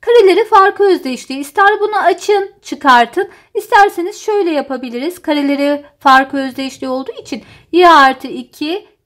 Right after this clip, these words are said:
eksi y çarpı bir eksilisi bir de artılısıyla çarpabilirim, değil mi? Şu şekilde yazabilirim.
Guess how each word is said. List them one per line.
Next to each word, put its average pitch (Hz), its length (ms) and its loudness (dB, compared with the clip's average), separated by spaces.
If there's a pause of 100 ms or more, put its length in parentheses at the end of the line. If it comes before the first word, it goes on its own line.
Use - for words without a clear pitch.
(100)
eksi 330 440 -8
y 233 840 -2 (200)
çarpı 320 420 0
bir 359 160 -4
eksilisi 269 600 -12
bir 277 100 -8
de 294 80 0
artılısıyla 254 1200 -2 (260)
çarpabilirim, 262 920 -4
değil - 160 -6
mi? 226 160 -6
Şu 294 140 -8
şekilde 214 440 -8
yazabilirim. 277 800 -2